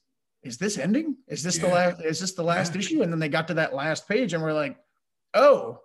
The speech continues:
Speaker 1: the book is over." And, and
Speaker 2: Wow.
Speaker 1: that to me was the, like, magic that I wanted to try to accomplish, because that just, it just never happens. Can you imagine sitting down to watch an episode of television and, and, and at the end of the episode, it's like, "Hey, uh,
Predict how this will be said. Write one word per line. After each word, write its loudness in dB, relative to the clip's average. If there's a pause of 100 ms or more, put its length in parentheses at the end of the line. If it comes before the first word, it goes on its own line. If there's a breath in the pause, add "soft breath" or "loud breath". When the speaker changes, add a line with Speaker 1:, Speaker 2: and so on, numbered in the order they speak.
Speaker 1:
the 0
book 0
is 0
over." 0 (460 soft breath)
And, 0
and -2
Speaker 2:
Wow. -6
Speaker 1:
that -2
to -6
me -4
was -6
the, -6
like, -8
magic -6
that -4
I -2
wanted -8
to -18
try -2
to -4
accomplish, -6
because -4
that 2
just, -4 (420)
it -10
just -8
never 4
happens. -2
Can 2
you 6
imagine 4
sitting 0
down 0
to 2
watch 0
an 0
episode 0
of 0
television 2
and, -2
and, -2
and 0
at -2
the 0
end 6
of 0
the 2
episode, 0
it's -4
like, 0 (320 soft breath)
"Hey, 2
uh, -2